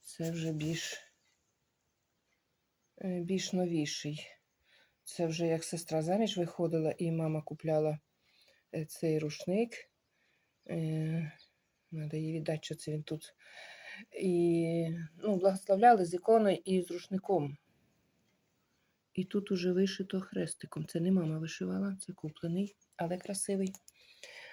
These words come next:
А ось це все теж серветки ось такі. Застеляли ми їх десь. Все було застелене. Ось теж потрібно було зробити ось таку мережку. Все оце обшити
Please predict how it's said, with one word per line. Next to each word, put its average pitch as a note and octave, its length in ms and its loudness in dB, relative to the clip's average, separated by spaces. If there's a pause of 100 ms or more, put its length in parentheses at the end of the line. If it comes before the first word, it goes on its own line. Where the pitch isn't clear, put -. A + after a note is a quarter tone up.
(160)
А G3+ 160 6
ось C4 220 6
це G#3+ 100 0
все G#3+ 400 2 (500)
теж F#3 280 0
серветки G#3 560 4
ось G3+ 120 0
такі. G3 420 -2 (840)
Застеляли F#3+ 760 2
ми G3 180 6
їх F#3+ 160 4
десь. F3+ 220 0
Все A#3+ 220 2
було G3+ 320 4 (600)
застелене. F#3 840 4
Ось G3+ 180 2
теж G#3+ 220 4
потрібно F#3+ 480 4
було F#3 240 2
зробити F3+ 520 0 (480)
ось F3+ 260 0
таку F3 340 -4
мережку. G#3+ 680 4 (1160)
Все - 360 0
оце F3+ 280 2
обшити G#3+ 840 4